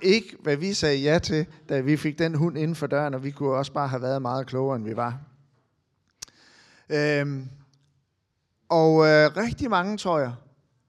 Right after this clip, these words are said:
oplever det samme i vandringen med Jesus, og må senere hen konstatere, "Det her, det var, det var bare ikke, hvad jeg sagde ja til." Øh,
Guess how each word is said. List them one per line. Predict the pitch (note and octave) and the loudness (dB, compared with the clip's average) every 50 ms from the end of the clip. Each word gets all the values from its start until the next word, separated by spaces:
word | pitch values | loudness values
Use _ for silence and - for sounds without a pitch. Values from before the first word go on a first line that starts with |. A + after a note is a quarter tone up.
| _ _ | _ _
oplever | - F3+ G3 G3 - G3 F3+ F3 E3 D#3 D3 C3+ B2 - - - _ _ _ _ _ - | 0 0 0 0 -2 -2 0 0 2 0 -2 -2 -6 -10 -18 -20 _ _ _ _ _ -6
det | D3 C3+ | -4 -4
samme | - D3 C3 C3 C#3 D#3+ F3+ F3+ F3 E3+ - _ _ _ _ _ _ _ _ _ _ | -2 -2 -4 -4 -6 -8 -12 -12 -14 -16 -20 _ _ _ _ _ _ _ _ _ _
i | D3+ C#3+ C3 | -4 -2 0
vandringen | C3+ C3 D3 E3 D#3+ D#3+ D3 C3 B2 A#2+ A#2+ - - _ _ _ _ | 0 -2 -2 -4 -4 -6 -6 -6 -8 -10 -12 -14 -20 _ _ _ _
med | - B2+ B2+ | -4 -4 -2
Jesus, | C3 D3+ D#3+ - E3 D#3 D3 - - - _ _ _ _ _ _ _ _ | -2 -4 -6 -8 -10 -10 -12 -12 -14 -18 _ _ _ _ _ _ _ _
og | D#3 C#3+ | -2 0
må | C#3+ C#3+ | 0 0
senere | C#3 C#3+ D#3+ F3 G3 G#3 A3 A3 F#3+ D#3 C#3 A#2 - _ _ _ _ _ _ | 0 2 0 0 -2 -2 -6 -6 -6 -8 -8 -10 -12 _ _ _ _ _ _
hen | - - G#3 A#3+ - - - - | -4 -2 -2 -2 -4 -8 -18 -16
konstatere, | - - D3+ C3+ - - C#3 - - B3 B3 G#3 D3 B2+ C3 - - - _ _ _ _ _ _ _ _ _ _ _ _ _ _ _ _ _ - | -8 -8 -6 -6 -6 -8 -6 -4 -4 -2 -2 -2 -4 -6 -10 -18 -20 -20 _ _ _ _ _ _ _ _ _ _ _ _ _ _ _ _ _ -2
"Det | A3+ A3 | 0 2
her, | G#3 A3+ A3 G3 | 2 2 2 0
det | E3+ G#3+ G#3+ | 0 0 0
var, | G3+ G3 F#3 - - _ _ _ _ _ _ _ _ _ | 2 0 0 -2 -4 _ _ _ _ _ _ _ _ _
det | G#3+ A3+ | -4 -4
var | G#3+ | -2
bare | A3 F#3+ F#3 G3+ G#3 G3 | 0 0 0 0 0 0
ikke, | G#3 G#3 | -2 -2
hvad | G3+ E3+ D3+ | -2 -2 0
jeg | D3+ D#3 | 0 0
sagde | - E3 D#3+ D#3+ | -2 -2 -2 -2
ja | F#3+ A3+ | -2 -4
til." | A3+ - - D#3 C3 C3 C3+ - _ _ _ _ _ _ _ _ _ _ _ _ _ _ _ _ _ _ _ _ _ _ _ _ | -4 -4 -6 -8 -8 -8 -12 -16 _ _ _ _ _ _ _ _ _ _ _ _ _ _ _ _ _ _ _ _ _ _ _ _
Øh, | - E3 D3 D3 C#3+ C#3+ C#3+ | 0 2 4 6 6 4 2